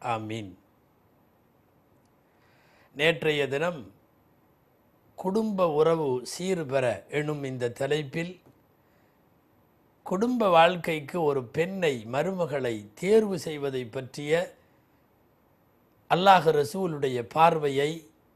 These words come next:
குர்ஆன் ஹதீஸினுடைய ஒளியில் நாம் பார்த்தோம். இன்றைக்கு மாப்பிள்ளை தேர்வு குறித்து யோசிக்கிறோம். நாம் பெற்றெடுக்கிற பெண் பிள்ளை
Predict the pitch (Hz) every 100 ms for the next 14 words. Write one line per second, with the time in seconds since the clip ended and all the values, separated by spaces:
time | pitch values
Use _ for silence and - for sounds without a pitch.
0 | _ _ _ - 147 175 196 170 147 147
1 | 135 143 127 123 120 117 117 127 156 160
2 | 175 185 156 135 139 127 120 107 - 80
3 | - _ _ _ _ _ _ _ - -
4 | - 175 185 190 226 190 160 196 240 -
5 | 254 240 214 175 190 175 156 147 135 120
6 | 165 135 123 117 101 90 85 - _ _
7 | _ _ _ _ _ _ _ _ _ _
8 | _ _ _ _ _ _ _ _ _ _
9 | _ _ _ - _ - - - - 208
10 | 220 170 240 233 294 269 202 226 196 151
11 | 202 240 202 180 135 92 78